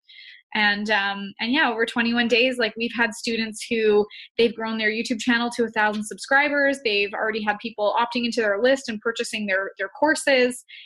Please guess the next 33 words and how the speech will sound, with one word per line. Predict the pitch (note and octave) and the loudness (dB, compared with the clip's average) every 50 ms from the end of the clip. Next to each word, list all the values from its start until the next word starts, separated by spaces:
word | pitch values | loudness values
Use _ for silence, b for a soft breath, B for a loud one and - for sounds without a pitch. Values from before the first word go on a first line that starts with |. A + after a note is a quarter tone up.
| B B B - | B B B 0
And, | G#3+ G#3+ G#3+ G#3 - - | 2 2 2 2 0 0
and | A#3+ A#3+ | 0 2
not | C4 C4+ B3+ | 2 2 4
that | C#4 A#3+ A3+ | 2 2 2
it | A3 | 0
has | A3 G#3 - | -2 -4 -4
to | - G#3 | -2 -4
be | |
a | G3 - - | -4 -2 -2
course, | A3+ G#3+ G3+ G3+ - | -2 -2 -2 -2 -4
really. | G#3 G#3 G3+ G3 G3 | -4 -4 -2 -2 -2
We | G3+ G#3 G#3 | -4 -4 -2
have | G#3 G3+ - - | -4 -4 -6 -8
people | G#3+ G#3 G#3 G#3 | -10 -6 -2 -2
even | G#3 G3 G3+ G3+ | -2 -2 -4 -6
with | G3 - | -8 -6
brick | - G#3 - - | -8 -8 -4 -2
and | G#3 G3+ | -2 0
mortars | G3+ G#3 G#3 G3+ G#3 F#3+ F#3 F3+ F#3+ - - | 2 2 2 4 4 4 2 2 0 -2 -2
or | G3+ F#3+ G3+ - | -2 -2 -2 0
physical | A3+ G#3+ G#3 G3+ - G3+ - | -2 -2 -2 -4 -10 -10 -4
products | - A3+ A3+ A3 G#3+ G3+ - - - | 0 0 2 2 2 0 -2 -6 -10
in, | G#3 G3 G3 F#3 - - | -12 -12 -14 -16 -16 -14
in | G3+ G3+ G3+ G3 | -12 -10 -4 0
the, | F#3+ F#3+ F#3+ F#3 F#3 F#3+ - - - | 0 2 2 2 2 0 -2 -6 -10
in | G#3 | -12
the | G3 G3+ - | -12 -8 -6
program | - G3 G3 G3 F#3+ G3+ - | -6 -2 -2 -2 -4 -4 -4
too, | - A3+ G#3 G3 F#3 | -2 -2 0 0 0
or | F3+ - - - | -2 -4 -6 -6
coaches. | - A3+ G#3+ G#3+ - - F#3+ F#3 F3+ F3+ - - _ B B B B B B B B | -4 -4 -2 -2 -2 0 2 2 2 2 0 -6 _ B B B B B B B B
So, | B - - A3 G3+ F#3+ F#3 F#3 F3+ - G#3+ | B -2 0 0 2 0 0 -4 -6 -8 -8
um, | G#3 F#3+ F#3+ F#3 F#3 | -8 -6 -8 -10 -12